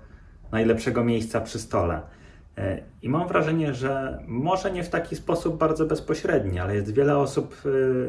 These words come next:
w przestrzeni internetowej, na której się, się chciałbym skupić, gdzie, gdzie właśnie są osoby, które niekoniecznie swoimi czynami, ale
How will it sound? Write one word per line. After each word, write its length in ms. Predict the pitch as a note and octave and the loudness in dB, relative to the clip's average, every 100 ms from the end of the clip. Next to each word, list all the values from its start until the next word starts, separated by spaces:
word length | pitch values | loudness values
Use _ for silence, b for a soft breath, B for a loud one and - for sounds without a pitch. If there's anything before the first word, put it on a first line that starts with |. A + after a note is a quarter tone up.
| B2 A2 | -4 -8
w 320 | - - - | -12 -20 -20
przestrzeni 480 | - C#3 - D3+ C#3+ | -4 -4 -2 0 0
internetowej, 720 | C#3+ D#3 D3+ D#3 D3 G#2 F#2 | 0 0 2 2 4 4 4
na 120 | F#2 F#2 | 2 -4
której 340 | - G#2 G2 | 0 2 2
się, 240 | - F#2+ F#2 B B B B | -2 -6 -6 B B B B
się 140 | - A#2 | -6 -4
chciałbym 380 | - A2+ A2 A2 | 0 0 0 -2
skupić, 500 | - G#2 C3 C3 B2 | -4 -4 -2 -2 -2
gdzie, 540 | A2+ B2+ B2+ C3+ C3+ B B B B - | -2 0 2 0 -4 B B B B -10
gdzie 160 | G#2+ C3 | 0 4
właśnie 280 | E3 E3 | 4 2
są 360 | - D#3 D3+ C#3+ | 0 2 0 0
osoby, 400 | B2 - C#3+ C#3+ | -2 2 2 2
które 540 | - D3 C3+ C3 C3 - - - - - - - - | 0 0 2 2 0 -4 -14 -18 -18 -16 -16 -14 -2
niekoniecznie 540 | B2+ A2 C#3 D#3 D#3 D#3 | 0 2 4 2 4 -2
swoimi 420 | - D3 C#3+ C#3 | 0 0 2 -2
czynami, 560 | - C3 F#2+ F#2 E2+ F2 - - | 0 2 2 2 -2 -6 -12 -12
ale 580 | A2 A#2 B2+ C3+ C3+ C3 | -4 0 0 0 -2 -4